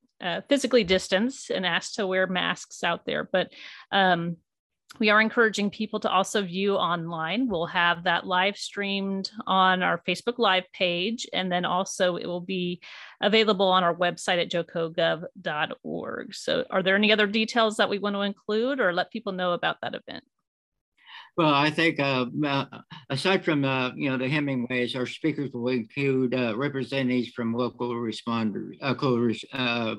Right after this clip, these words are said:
Speaker 2: first responders. And, uh, like I said, you know, we hope to keep the, the event itself to around thirty minutes or so. So, you know,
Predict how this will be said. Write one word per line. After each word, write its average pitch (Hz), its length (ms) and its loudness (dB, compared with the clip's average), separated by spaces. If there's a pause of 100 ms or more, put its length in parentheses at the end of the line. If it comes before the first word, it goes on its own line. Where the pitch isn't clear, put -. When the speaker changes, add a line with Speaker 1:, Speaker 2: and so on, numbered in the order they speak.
Speaker 2:
first 131 260 -2
responders. 107 840 -2 (580)
And, 127 280 4
uh, 123 300 2 (960)
like 139 220 0
I 135 40 2
said, 135 340 2
you 143 140 2
know, 123 100 2
we 135 420 2
hope 160 520 -4 (360)
to 139 60 -18
keep 139 200 -2
the, 123 60 0
the 127 560 0
event 123 320 -2
itself 117 480 -4
to 113 160 0
around 113 400 0
thirty 107 260 -2
minutes 107 420 -6
or 101 80 -4
so. 101 420 -4 (340)
So, 107 560 0
you 117 160 0
know, 110 320 -2